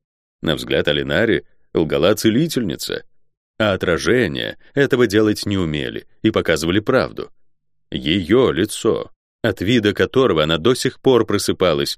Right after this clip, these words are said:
и кричала от ужаса. Оспа долго пыталась убедить себя, что представшая перед глазами не могло быть Алинари Рейвалион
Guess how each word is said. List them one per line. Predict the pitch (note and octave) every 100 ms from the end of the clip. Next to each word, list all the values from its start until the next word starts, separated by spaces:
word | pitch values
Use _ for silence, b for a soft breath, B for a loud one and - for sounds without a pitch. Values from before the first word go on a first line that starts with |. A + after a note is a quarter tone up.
| b
и | A2+
кричала | G#2+ A2 - G2 D#2 E2
от | -
ужаса. | D#2 A#1 A#1 - G1+ - _ _ _ _ _ _ _ _ _ _ -
Оспа | - A#2 - - C3 C3+ - -
долго | G#2+ F#2+ C#3+ A#2 F#2
пыталась | E2+ D#2 E2 D#2+
убедить | D#2 D#2 C#3
себя, | - F2+ D2 b b b
что | - -
представшая | - D#2+ - D#3 - B2
перед | - A#2 G#2+
глазами | G2+ G2+ C3 A#2+
не | A2 A#2
могло | B2 A#2+ G#2+ C3
быть | A2 G#2+ - - -
Алинари | A2+ A2 G2 F#2+ F2+
Рейвалион | E2 D2+ D2 D2+ E2+ D#2+